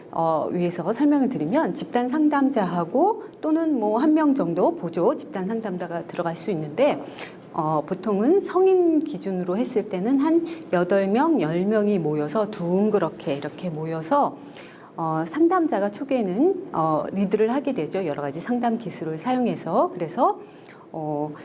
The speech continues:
소개도 하고 이렇게 하는데 기본적으로는 그렇게 여덟 명 또는 열 명이 모여서 아주 집단원들이 적극적으로 참여를 하면서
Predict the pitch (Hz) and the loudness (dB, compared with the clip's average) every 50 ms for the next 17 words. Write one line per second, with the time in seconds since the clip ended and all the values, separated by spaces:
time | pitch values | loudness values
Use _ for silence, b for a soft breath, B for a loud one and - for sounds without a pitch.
0 | B B B - - 320 294 294 294 269 - 214 208 214 240 247 - - 180 208 | B B B -2 0 2 2 2 2 2 0 -2 -2 -2 -4 -4 -2 -2 0 2
1 | 302 381 392 359 - - 170 160 - - - 233 269 233 190 180 185 285 349 392 | 2 2 0 -2 -4 -6 -6 -6 -6 -6 -4 -4 -2 -2 -2 0 0 0 0 0
2 | 381 B B B B B - - 226 226 247 359 381 349 302 - 196 156 175 170 | -2 B B B B B -6 -2 0 2 4 4 4 4 2 0 -4 -6 -6 -8
3 | 165 165 196 269 302 - 175 151 - - 196 165 156 151 147 170 170 165 160 156 | -8 -6 -4 -4 -4 -6 -6 -10 -6 -2 -2 0 0 0 2 2 2 2 2 2
4 | 151 147 147 147 147 - - 226 233 277 262 190 151 156 165 185 202 208 208 175 | 0 0 0 -2 -2 -4 -2 0 2 4 4 4 4 4 4 4 4 2 2 2
5 | 156 175 220 208 156 151 147 160 160 156 160 294 339 285 180 B B B B B | 0 0 -2 -2 -2 -2 -2 -2 -2 0 2 2 2 2 0 B B B B B
6 | B B - 196 - 277 269 269 - - - - 311 302 302 269 240 254 254 233 | B B -8 -6 -6 -6 -6 -6 -6 -4 0 2 2 4 2 2 0 0 -2 -2
7 | - - 180 170 - 302 - - - 240 226 233 247 277 320 320 - - - 349 | -4 -6 -8 -6 -6 -6 -6 -2 -2 0 2 2 2 2 0 0 -4 -4 2 4
8 | 392 403 381 370 320 247 233 185 160 151 151 - 156 139 | 4 4 4 2 0 0 0 -2 -2 -4 -4 -6 -8 -8